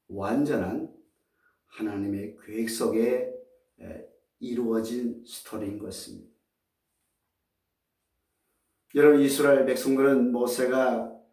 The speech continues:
에... 죽은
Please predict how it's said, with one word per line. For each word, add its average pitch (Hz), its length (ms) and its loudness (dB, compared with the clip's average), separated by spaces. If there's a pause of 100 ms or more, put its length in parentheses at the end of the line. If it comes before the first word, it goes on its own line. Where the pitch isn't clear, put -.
(260)
에... 101 420 -8 (3250)
죽은 135 560 -4